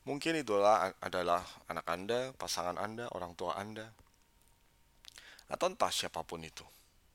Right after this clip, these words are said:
Sampaikan bahwa dalam sekian waktu ke depan ini, Anda akan berfokus untuk mewujudkan goal Anda. Nah, ketika Anda menyampaikan janji Anda,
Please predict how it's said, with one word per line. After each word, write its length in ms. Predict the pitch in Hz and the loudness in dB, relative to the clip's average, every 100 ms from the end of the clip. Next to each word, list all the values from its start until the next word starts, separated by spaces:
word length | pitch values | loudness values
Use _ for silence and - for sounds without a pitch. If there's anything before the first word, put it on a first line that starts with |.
| - - - - - | -20 -20 -20 -20 -12
Sampaikan 480 | - 135 156 123 92 | -2 2 6 6 6
bahwa 560 | 82 76 98 123 131 127 - _ _ _ | 2 2 8 8 8 2 -12 _ _ _
dalam 240 | - 82 80 | -10 -6 -4
sekian 240 | - 85 | -4 -2
waktu 260 | 82 - 92 | -2 -4 -6
ke 80 | 80 | -8
depan 240 | 78 85 | 0 2
ini, 320 | 78 90 120 156 - - - - | 2 -4 -6 -10 -14 -18 -16 -6
Anda 160 | 90 | -4
akan 80 | 90 | -4
berfokus 640 | 92 - 80 - 123 - | -6 -6 -8 -6 -4 -4
untuk 320 | - 90 101 95 | -4 -8 -8 -6
mewujudkan 560 | 85 - 82 92 92 | -6 -8 -8 -8 -8
goal 160 | - 80 | -8 -8
Anda. 320 | 82 90 73 - _ _ _ _ _ _ _ - - - - _ - | -8 -8 -12 -16 _ _ _ _ _ _ _ -20 -20 -20 -20 _ -6
Nah, 180 | 92 - - _ _ _ _ _ _ _ | -4 -4 -10 _ _ _ _ _ _ _
ketika 320 | - 127 143 | -8 0 4
Anda 160 | 160 143 | 6 6
menyampaikan 960 | 127 113 107 104 104 110 113 113 107 | 4 2 2 0 2 4 4 0 -10
janji 400 | 101 92 92 - | -6 -4 -4 -6
Anda, 480 | 78 92 92 95 110 | -4 -6 -6 -6 -8